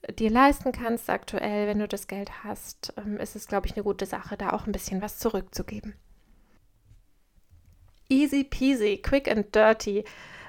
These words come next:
Wenn du ganz wenig Zeit hast, aber einfach zwischendrin mal kurz einen Auflockerer brauchst, Lieblingslied auflegen, drei Minuten tanzen, weiterarbeiten. Ist super, funktioniert immer, geht in dem kleinsten Zimmer und, äh,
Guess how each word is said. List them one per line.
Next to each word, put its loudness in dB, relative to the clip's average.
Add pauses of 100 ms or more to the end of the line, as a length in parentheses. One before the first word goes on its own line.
Wenn 6
du 8
ganz 6
wenig 2
Zeit 0
hast, 0
aber 0
einfach -4
zwischendrin -2
mal 2
kurz 2
einen 0
Auflockerer 2
brauchst, 0 (560)
Lieblingslied 0
auflegen, -2
drei 0
Minuten 0
tanzen, -4 (160)
weiterarbeiten. -4 (420)
Ist -4
super, 0
funktioniert -2
immer, 0 (340)
geht 2
in 0
dem 0
kleinsten -4
Zimmer 0 (520)
und, -2
äh, -6